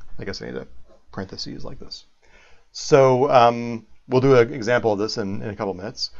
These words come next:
Um, one thing that makes life easier is that for specific functions, I don't have to do a lot of work, right?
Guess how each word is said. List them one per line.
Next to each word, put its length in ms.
Um, 360
one 180
thing 200
that 120
makes 240
life 180
easier 460
is 200
that 180
for 100
specific 500
functions, 520
I 80
don't 140
have 140
to 60
do 140
a 20
lot 140
of 80
work, 300
right? 220